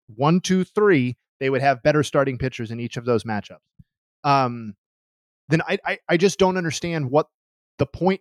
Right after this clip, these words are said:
of all of this is. Like, if I understand what you're saying, that teams can just glide into the playoffs and just kind of, like, half-ass their approach about it. Like,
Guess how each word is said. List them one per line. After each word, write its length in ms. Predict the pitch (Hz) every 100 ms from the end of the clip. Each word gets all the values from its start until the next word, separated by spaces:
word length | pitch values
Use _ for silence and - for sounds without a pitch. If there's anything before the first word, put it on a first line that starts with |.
| -
of 120 | 123
all 180 | 110 104
of 80 | 92
this 220 | 95 -
is. 280 | 104 - -
Like, 220 | 127 123 -
if 300 | 160 - - _ _ -
I 160 | 170
understand 400 | 226 220 208 202
what 180 | 151 -
you're 220 | 123 151
saying, 400 | - 170 170 175 - _ -
that 220 | - -
teams 260 | 143 139
can 160 | - 143
just 180 | 139 -
glide 340 | 131 123 135
into 160 | 127 131
the 100 | 127
playoffs 500 | 123 120 123 123 -
and 120 | 120
just 160 | 123 -
kind 180 | 123 117
of, 80 |
like, 200 | 117 110
half-ass 580 | - 123 120 120 117 -
their 120 | 123
approach 360 | 107 - 120 113
about 260 | 120 117 120
it. 120 | 127
Like, 220 | 117